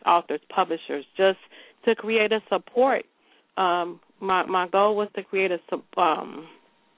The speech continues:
like, a supported network group of writers, authors, anybody that has anything to do with writing. So never, my, my whole point is, never think that it's impossible or your dream is too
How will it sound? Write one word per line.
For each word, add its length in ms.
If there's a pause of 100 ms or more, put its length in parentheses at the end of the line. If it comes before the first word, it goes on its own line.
(600)
like, 220
a 120
supported 680 (400)
network 680 (320)
group 360
of 180
writers, 460
authors, 440
anybody 460
that 140
has 180
anything 300
to 80
do 80
with 180
writing. 400 (480)
So 300
never, 420 (100)
my, 240
my 160
whole 160
point 300
is, 240 (460)
never 260 (100)
think 220
that 120
it's 220
impossible 880
or 140
your 220 (100)
dream 240
is 140 (160)
too 140